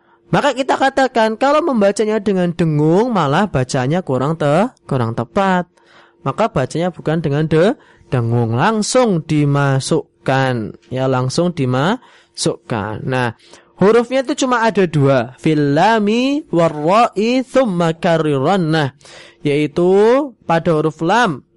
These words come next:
dan ra yang Anda sifati dengan adanya tak-, takrir, ya, dengan adanya tak-, takrir. Apa itu sifat takrir, ya, tadi, ya? Eh, gampangnya kalau takrir itu bergetar, ya, bergetar.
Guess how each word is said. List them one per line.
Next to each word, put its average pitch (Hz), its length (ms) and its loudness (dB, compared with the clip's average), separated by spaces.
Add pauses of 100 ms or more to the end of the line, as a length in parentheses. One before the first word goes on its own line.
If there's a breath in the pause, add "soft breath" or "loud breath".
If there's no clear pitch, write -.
(120)
dan 147 400 -2
ra 220 640 2
yang 208 320 0
Anda 170 400 0
sifati 156 560 -4
dengan 143 400 -4
adanya 151 400 -2
tak-, 180 320 -2 (240)
takrir, 139 960 -4
ya, 127 160 -8
dengan 131 400 -6
adanya 143 320 -4
tak-, 190 320 -2 (560 soft breath)
takrir. 151 640 -2
Apa 226 320 -2
itu 240 80 -6
sifat 196 240 -4
takrir, 185 480 -2
ya, 165 160 -4
tadi, 139 240 -6
ya? 123 160 -4
Eh, 127 800 -4
gampangnya 143 480 -2
kalau 165 240 -4
takrir 160 320 -4
itu 196 160 -4
bergetar, 151 800 -4
ya, 151 160 -2 (960)
bergetar. 147 720 -2